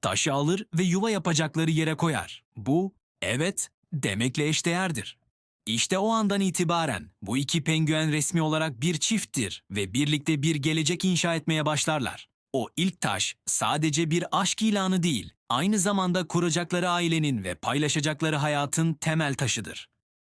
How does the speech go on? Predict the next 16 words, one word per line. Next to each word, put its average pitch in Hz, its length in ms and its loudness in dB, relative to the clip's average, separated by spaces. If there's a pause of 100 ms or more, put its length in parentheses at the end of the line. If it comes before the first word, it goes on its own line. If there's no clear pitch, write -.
(160)
Birlikte 135 560 0
daha 151 180 2
fazla 170 340 0
taş 165 240 2
toplayarak 151 720 -2
yavrularını 143 680 2
büyütecekleri 160 680 0
güvenli 180 440 2
ve 87 100 -6
sıcak 160 440 0
bir 208 100 4
yuva 180 220 2
inşa 151 340 0
ederler. 135 480 -2 (220)
Ama 143 280 2
durun, 151 340 0